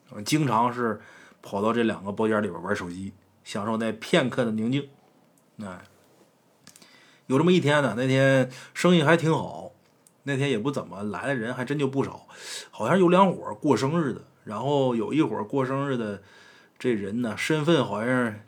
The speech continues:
挺尊贵啊，来了好多人给捧场。忙活了大半宿，这酒吧营业也快结束了。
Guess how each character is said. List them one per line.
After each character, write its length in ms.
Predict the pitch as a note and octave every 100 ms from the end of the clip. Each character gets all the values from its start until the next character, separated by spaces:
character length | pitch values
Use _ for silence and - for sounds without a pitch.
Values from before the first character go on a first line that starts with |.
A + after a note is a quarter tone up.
| -
挺 180 | - A2
尊 220 | C#3 D#3
贵 280 | F#3 - - _
啊， 240 | F#2 F2+ F#2+
来 140 | G2 C#3
了 120 | C#3
好 360 | - - G#2+
多 160 | C#3 F#3+
人 100 | D3+
给 80 | C3+
捧 200 | - C3+
场。 420 | B2+ - A2 B2+ _ _ _ _ _ _ _ - - - _ _ _ _ _ _ _ _ -
忙 320 | D3 A3 A#3
活 140 | A#3
了 520 | F#3+ D#3+ C#3+ B2+ - -
大 140 | F3+
半 220 | F3+ F#3 A#2+
宿， 440 | G#2 F#2 G#2+ - _ _ _ _ _ _
这 120 | - C3+
酒 160 | B2+
吧 160 | C3 C#3+
营 120 | B2+
业 120 | C#3
也 100 | A#2+
快 160 | G2+ A#2
结 160 | A2+
束 240 | A2 C3
了。 80 | G#2+